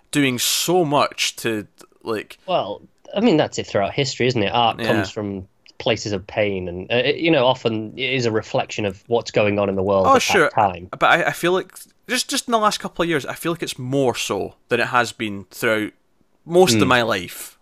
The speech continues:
Speaker 1: I guess, is what I'm saying. Like,
Speaker 2: Yeah,
Speaker 1: I, I,
Speaker 2: no, I agree with that.
Speaker 1: I'm noticing a lot more allegories, a lot more, you know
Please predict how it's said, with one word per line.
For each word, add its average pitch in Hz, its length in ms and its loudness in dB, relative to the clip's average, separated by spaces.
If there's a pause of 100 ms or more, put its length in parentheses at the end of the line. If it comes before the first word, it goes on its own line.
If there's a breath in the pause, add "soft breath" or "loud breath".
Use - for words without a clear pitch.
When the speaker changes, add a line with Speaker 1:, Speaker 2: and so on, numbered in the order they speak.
Speaker 1:
I 120 80 -4
guess, 101 340 -2
is 104 80 -10
what 95 140 -8
I'm 90 80 -12
saying. 98 340 -8
Like, 170 140 0
Speaker 2:
Yeah, 175 200 6
Speaker 1:
I, 120 60 2
I, - 80 2
Speaker 2:
no, 151 140 -4
I 151 80 2
agree 139 180 -2
with 104 140 -4
that. 104 200 -8
Speaker 1:
I'm 135 160 2
noticing 147 460 0
a 127 100 0
lot 123 440 0
more 110 580 -4 (300 soft breath)
allegories, 139 760 4
a 117 60 2
lot 107 200 2
more, 107 280 -4
you 107 80 -8
know 98 220 -8